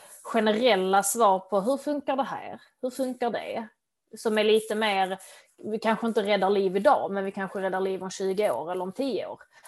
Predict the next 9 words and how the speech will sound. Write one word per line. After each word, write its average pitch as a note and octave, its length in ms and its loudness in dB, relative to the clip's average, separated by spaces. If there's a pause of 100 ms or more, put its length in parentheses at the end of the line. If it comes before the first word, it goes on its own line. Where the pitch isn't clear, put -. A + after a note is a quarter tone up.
(220)
Ehm, G#3 640 2 (460)
att A3 180 0
de A3 240 4
frågorna A#3 420 -2
också C4+ 400 -2
är G#3 80 4
så G3 140 -6
viktiga, - 520 -6 (640)
att G#3+ 280 0